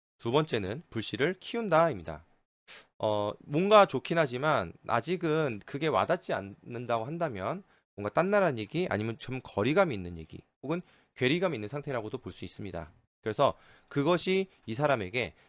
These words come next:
지금 당장 어떤 유익과 이익함을 줄 수 있는지에 대해서 납득 가능한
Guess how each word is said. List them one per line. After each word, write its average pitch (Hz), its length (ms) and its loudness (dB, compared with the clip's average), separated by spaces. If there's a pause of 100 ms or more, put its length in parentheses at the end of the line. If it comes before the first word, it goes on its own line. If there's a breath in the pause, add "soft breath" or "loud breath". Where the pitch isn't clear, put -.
지금 170 380 -2
당장 127 400 0
어떤 180 400 0
유익과 143 400 -2
이익함을 170 480 -4
줄 131 140 -10
수 151 160 -8
있는지에 143 360 -4
대해서 98 460 0 (560 soft breath)
납득 117 420 4
가능한 123 540 -2